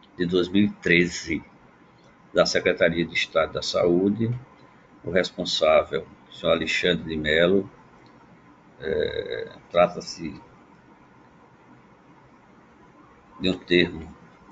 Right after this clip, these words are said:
aditivo a um contrato, mas verificando o dos autos, verifiquei que o processo não tramitou pelo Ministério Público,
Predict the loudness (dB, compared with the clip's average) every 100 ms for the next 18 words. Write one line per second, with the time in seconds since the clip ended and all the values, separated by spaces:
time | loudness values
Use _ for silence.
0 | -20 -20 -4 -2 -2 -4 -2 -2 -2 -8
1 | -16 -20 -18 -14 -14 -4 0 0 0 -2
2 | 2 4 4 2 -10 -20 -20 -20 -20 -20
3 | _ _ -20 -20 -18 -4 -4 -2 -6 -2
4 | 0 0 -8 0 0 2 2 2 -2 -18
5 | -20 -20 -20 -20 -20 -16 -8 -2 0 4
6 | 2 2 -4 -4 -6 -2 -2 -2 -2 0
7 | 0 0 -2 -2 -10 -6 -8 -6 -6 -6
8 | -8 -10 -8 -6 -6 -8 -6 -6 -6